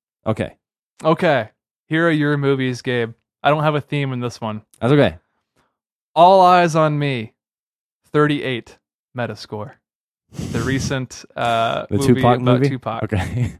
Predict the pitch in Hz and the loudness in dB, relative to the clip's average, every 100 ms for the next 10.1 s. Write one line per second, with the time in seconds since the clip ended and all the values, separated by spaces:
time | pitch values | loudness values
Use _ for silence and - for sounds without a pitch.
0 | _ _ _ - 156 151 123 110 - 110 | _ _ _ 0 2 2 -2 -4 -6 -4
1 | 113 113 117 113 117 113 107 _ _ _ | -2 -2 -4 -8 -10 -14 -16 _ _ _
2 | _ _ _ _ 185 190 214 202 196 170 | _ _ _ _ 0 2 2 2 2 0
3 | 160 175 190 196 - 147 131 135 143 151 | 0 2 2 -2 -6 -6 -4 0 2 0
4 | - - 147 139 - 110 101 101 _ _ | -4 -8 -6 -6 -8 -10 -10 -16 _ _
5 | _ _ _ - 139 147 143 - 120 110 | _ _ _ -8 -4 -2 -4 -10 -12 -12
6 | - _ _ _ _ _ 107 101 78 82 | -18 _ _ _ _ _ -8 -8 -6 -8
7 | 85 78 73 - - 127 131 127 117 113 | -10 -10 -14 -20 -20 -8 -2 0 0 -4
8 | - - - _ _ 104 95 82 85 87 | -14 -20 -20 _ _ -6 -4 -4 -2 -2
9 | 80 127 135 127 110 - 113 - - - | -4 -4 -4 -4 -8 -10 -12 -12 -16 -20
10 | - | -20